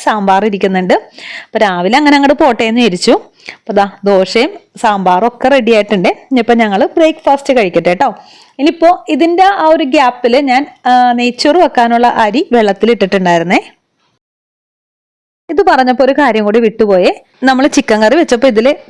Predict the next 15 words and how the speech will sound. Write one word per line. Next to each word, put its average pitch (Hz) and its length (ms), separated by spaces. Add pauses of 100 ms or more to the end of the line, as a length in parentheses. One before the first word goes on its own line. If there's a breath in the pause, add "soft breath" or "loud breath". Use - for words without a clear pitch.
ക്യാപ്സിക്കം 220 540
കൂടി 240 140
ഇട്ടിട്ടുണ്ടായിരുന്നു 208 580
ട്ടോ. 185 320
അത് 185 160
ഞാൻ 214 200
പറഞ്ഞപ്പോ 226 540 (240 loud breath)
വിട്ടുപോയി 233 500
പറയാനായിട്ട്. 196 600 (540 loud breath)
ദാ 214 100 (160)
നെയ്ച്ചോറ് 233 720
ഇതേപോലെ 208 680
റെഡിയാക്കി 202 420
എടുത്തിട്ടുണ്ട് 185 520
ട്ടോ. 190 140